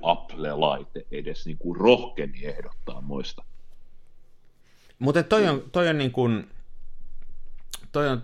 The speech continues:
Speaker 2: toi on niin kuin kielenhuollollisesti erittäin ärsyttävä piirre, tää clickbait-juttu. Mä en tiedä, mitä se suomeksi olisi,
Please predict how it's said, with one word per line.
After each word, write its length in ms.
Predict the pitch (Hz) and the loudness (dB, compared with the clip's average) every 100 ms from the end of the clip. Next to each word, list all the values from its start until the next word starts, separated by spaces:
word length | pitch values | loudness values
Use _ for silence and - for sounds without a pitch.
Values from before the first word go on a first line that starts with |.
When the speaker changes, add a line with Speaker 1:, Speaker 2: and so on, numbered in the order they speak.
| - | -2
Speaker 2:
toi 120 | 156 | 0
on 120 | 147 | 0
niin 140 | 139 123 | 0 0
kuin 380 | 120 113 104 - - | 0 0 0 -8 -6
kielenhuollollisesti 1500 | 196 208 147 101 95 87 110 101 92 85 82 - 82 - 90 | 0 4 6 6 2 2 2 2 2 -2 -6 -8 -10 -8 -4
erittäin 640 | 117 113 101 - 87 82 82 | 2 2 0 -4 -4 -4 -2
ärsyttävä 680 | 92 90 85 87 - 85 80 | 0 0 -2 -6 -8 -6 -6
piirre, 400 | - 107 98 87 80 - | -4 0 0 0 -4 -6
tää 160 | 85 | -4
clickbait-juttu. 1300 | 85 123 135 123 - 85 82 78 - 82 90 - 85 | -2 2 2 0 -6 -8 -6 -8 -8 -6 -6 -8 -6
Mä 120 | 95 | -4
en 60 | 104 | -2
tiedä, 160 | 107 101 | -2 -2
mitä 160 | 101 | -2
se 100 | 92 | -4
suomeksi 560 | 95 123 110 92 87 - | -2 2 2 2 -2 -4
olisi, 360 | 101 87 - | -2 -2 -2